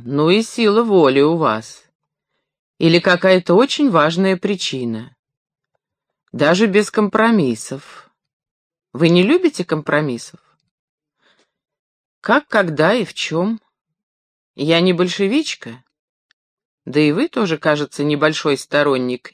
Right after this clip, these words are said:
их методов". "Благодарение Богу, этой болезнью не болею.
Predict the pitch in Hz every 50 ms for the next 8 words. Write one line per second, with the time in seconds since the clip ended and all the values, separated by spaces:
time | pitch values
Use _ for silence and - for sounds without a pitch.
0 | _ - 151 143 - - 156 143 131 120 117 - 120 104 101 104 - _ _ _
1 | _ _ _ _ _ _ _ _ _ _ _ _ _ _ _ _ _ _ _ _
2 | _ _ _ - 127 165 151 156 143 151 143 147 151 160 165 175 165 160 156 151
3 | 147 135 139 160 190 226 254 240 285 285 - - - 151 143 - 151 147 139 147
4 | 139 131 131 143 180 214 214 202 208 208 190 170 156 151 143 147 143 131 120 117
5 | 113 107 101 98 95 90 - -